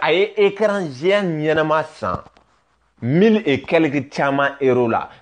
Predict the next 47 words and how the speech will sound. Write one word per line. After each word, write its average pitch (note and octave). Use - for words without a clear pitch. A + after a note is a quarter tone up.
k'a G#2
ci, C3+
k'a C3+
ba A2
yɛrɛ D#3+
to C3
yen. A#2
E G#3+
cɛ, D#2+
balimaw. F#2+
Ne A3
ko, B3
karamɔgɔ A3+
de G3+
bɛna, F#3
a F3+
ma A3
fɔ B3
aw B3
ye G#3+
ko G#3+
kira A3
ka G3
jalamugu D3
kɛra D#3
ka A#2+
dɔ B2
kasange C3+
ko, F3
mais C3+
ko D3+
Ala E3+
ko D3
Muhamadu A#2
ne C3
y'a C3
sɔrɔ A2
jahanama G2+
kɔnɔ. D#2
Ninnu B3+
ye A3+
kira F#3
bɔnsɔnw C#3
ye A#2+
ka -
taa F#2+
min? F#2